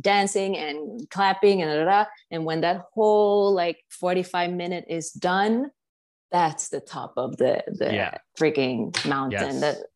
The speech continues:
Speaker 1: that's like, "Okay, it's worth it." <laughs>
Speaker 2: Totally. I agree. There's nothing like it in the world.
Speaker 1: No.
Speaker 2: Because you're, you know, because you're doing something that came from you.
Speaker 1: Yeah.
Speaker 2: And you're putting it out there, and you're pouring your heart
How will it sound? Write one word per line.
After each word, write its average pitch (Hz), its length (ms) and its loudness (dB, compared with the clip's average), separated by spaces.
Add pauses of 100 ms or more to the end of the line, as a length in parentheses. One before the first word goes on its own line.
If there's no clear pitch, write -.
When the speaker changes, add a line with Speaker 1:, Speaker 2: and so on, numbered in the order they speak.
(200)
Speaker 1:
that's 165 300 0
like, 147 380 -6
"Okay, 147 380 -2
it's - 120 -8
worth 143 320 -8
it." - 140 -6 (340)
<laughs> - 240 0
Speaker 2:
Totally. - 480 0 (560)
I 107 140 -2
agree. 98 600 -6 (320)
There's 143 220 0
nothing 147 400 2
like 131 260 -2
it 120 60 -4
in 107 140 -4
the 98 100 -4
world. 82 380 -10 (520)
Speaker 1:
No. 202 200 4
Speaker 2:
Because 131 220 0
you're, 139 160 0
you 131 100 -2
know, 113 120 2
because 117 320 -4
you're 143 100 0
doing 127 400 -2
something 104 560 -6
that 98 200 -6
came 107 260 -4
from 101 240 -10
you. 85 360 -12 (440)
Speaker 1:
Yeah. 175 240 -4 (460)
Speaker 2:
And 104 140 -4
you're 104 120 -2
putting 127 300 0
it 117 100 0
out 101 280 -2
there, 85 420 -8 (280)
and 107 120 -4
you're 98 100 -6
pouring 113 420 -2
your 101 120 -6
heart 92 360 -4